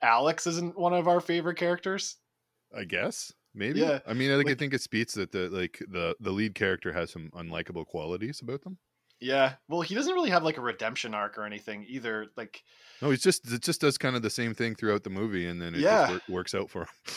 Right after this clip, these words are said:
Speaker 1: Yeah.
Speaker 2: <laughs>
Speaker 1: He's, he's, I don't know, he's not very, like, an en-, uh, he's not a very endearing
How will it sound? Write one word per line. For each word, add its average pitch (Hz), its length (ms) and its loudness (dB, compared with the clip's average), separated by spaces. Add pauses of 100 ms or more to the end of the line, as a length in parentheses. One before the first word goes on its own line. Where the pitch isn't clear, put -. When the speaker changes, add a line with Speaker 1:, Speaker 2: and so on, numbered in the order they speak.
Speaker 1:
Yeah. 190 320 10 (220)
Speaker 2:
<laughs> - 200 -4
Speaker 1:
He's, 175 260 -2
he's, 196 280 -4 (200)
I 151 80 -2
don't 208 140 0
know, 220 140 6
he's 175 200 4
not 190 160 4
very, 190 180 6
like, 151 200 6
an 139 80 2
en-, 123 340 -2
uh, 120 300 0
he's 135 140 -10
not 175 120 0
a 165 40 2
very 147 560 0
endearing 131 680 0